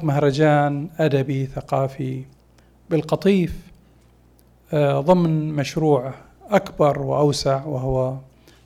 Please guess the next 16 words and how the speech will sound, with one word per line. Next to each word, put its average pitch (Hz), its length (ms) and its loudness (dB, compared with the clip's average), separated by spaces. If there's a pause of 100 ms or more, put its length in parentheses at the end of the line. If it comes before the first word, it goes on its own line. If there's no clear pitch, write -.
تسجيل 147 360 -4
القطيف 131 800 -6
كمدينة 131 800 -4
إبداعية 127 680 -4
في - 160 -16
الأدب 135 380 -6 (680)
في - 80 -4
اليونسكو. 139 500 0 (2750)
ونلتقي 208 1500 6
يعني 160 320 2
هذا 160 220 4
المساء 160 760 0 (120)
بهدف 160 840 2 (300)
محدد، 139 640 -2 (120)
وهو 151 600 0 (380)
محاولة 175 640 -2